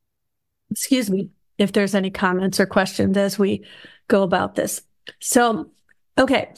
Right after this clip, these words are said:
I have been on my human design journey for maybe, um,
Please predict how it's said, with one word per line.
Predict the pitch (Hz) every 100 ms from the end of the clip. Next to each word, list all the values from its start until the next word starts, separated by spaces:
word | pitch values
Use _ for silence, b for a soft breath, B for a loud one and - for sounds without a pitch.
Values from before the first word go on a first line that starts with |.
| _ _ _ - _ _ -
I | 269 349
have | 330 285 254 247 247 - _ _ _ _ _ _ _ _ -
been | 226 208 208
on | - 220
my | 233 247
human | 240 240 247
design | 247 220 220 220
journey | 202 180 190 208 240 B B
for | - 208 202 190 202 196 -
maybe, | 240 233 240 233 240 240 233 226 - _ _ _ _ _ _ _ _ _ _ _ _ _ _ _ _ _ _ -
um, | 208 202 202 202 202 214 214